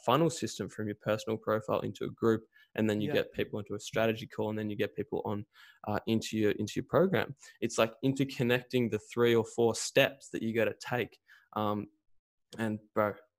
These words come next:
Speaker 1: I mean, I, I just wanted to, mate, I just wanted to say
Speaker 2: That's a good
Speaker 1: thank you,
Speaker 2: point.
Speaker 1: bro, because, yeah, you, you've taught me heaps, bro, and, um, you've been one of those motherfuckers that's preaching and practicing, and, and honestly, the first and only, uh, not only, but one of the,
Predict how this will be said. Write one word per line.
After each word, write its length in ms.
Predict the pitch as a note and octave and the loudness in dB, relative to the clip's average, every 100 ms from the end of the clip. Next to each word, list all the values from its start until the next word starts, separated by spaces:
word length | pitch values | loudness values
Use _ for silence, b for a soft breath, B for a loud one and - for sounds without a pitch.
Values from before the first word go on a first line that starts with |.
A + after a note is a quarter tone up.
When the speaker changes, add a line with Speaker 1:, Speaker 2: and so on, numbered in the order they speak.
| - - | -16 -8
Speaker 1:
I 20 | A2+ | -2
mean, 220 | A2 G#2 | -2 -2
I, 220 | G#2 G2+ - | -2 0 0
I 40 | |
just 280 | G#2 A2 - | -2 -4 0
wanted 180 | A2+ A2 | 2 2
to, 220 | A2+ G#2+ B B B B - | 0 -2 B B B B -4
mate, 100 | A2+ | 0
I 80 | A#2 | 0
just 160 | B2 | 0
wanted 160 | C#3 B2+ | 0 0
to 80 | - | 2
say 120 | G#2+ | 2
Speaker 2:
That's 140 | G#2 | 2
a 40 | - | 0
good 60 | G#2+ | 0
Speaker 1:
thank 140 | A2+ | 0
you, 120 | - | 0
Speaker 2:
point. 60 | A2 | 0
Speaker 1:
bro, 160 | A2 G#2+ | 2 0
because, 400 | A2+ A2 G#2+ - | -2 -2 -2 0
yeah, 180 | A2+ | 2
you, 200 | G#2+ A#2 - | 2 0 -2
you've 200 | A2+ - | -6 -2
taught 220 | D3 C#3 | 2 2
me 120 | A2 | 0
heaps, 340 | B2 A2+ G#2+ | 0 -2 -2
bro, 260 | - A2+ A2 | -2 -2 0
and, 120 | G#2+ | -2
um, 320 | G#2+ G#2 G#2 - b b b | -2 -4 -6 -12 b b b
you've 220 | - A#2 A2+ | -4 -4 2
been 260 | B2 C3 | 4 4
one 140 | B2 A2 | 4 4
of 80 | |
those 180 | G#2+ G#2 | 4 2
motherfuckers 600 | G#2+ G#2 G#2 A2 G#2 G2+ | 0 -2 0 -2 -4 -4
that's 180 | G#2 - | -6 -8
preaching 460 | - G#2+ G#2 G#2+ G#2 | -6 -4 -4 -6 -10
and 100 | G2+ | -6
practicing, 560 | G2+ G#2 A2 - G#2+ | -8 -6 -14 -10 -8
and, 80 | G#2 | -6
and 140 | G#2+ G#2+ | -6 -4
honestly, 540 | A2 A2 - A2 G#2 _ _ _ _ - | -4 -6 -4 -4 -4 _ _ _ _ -6
the 80 | A#2+ - - | -6 -6 2
first 480 | A#2+ A#2 A#2 - | 4 6 2 0
and 100 | A#2 - | -4 0
only, 540 | A2+ A2+ A2 G#2+ G#2 _ _ _ - | 2 2 0 -2 -6 _ _ _ -8
uh, 180 | G#2+ G2+ | -4 -2
not 200 | A#2 C3 | 0 2
only, 340 | A#2 A#2+ B2 A#2 | 2 2 2 0
but 240 | G#2 A2 | 2 2
one 220 | A#2 B2 | 2 4
of 100 | B2+ | 2
the, 220 | A#2 A2 | 2 -2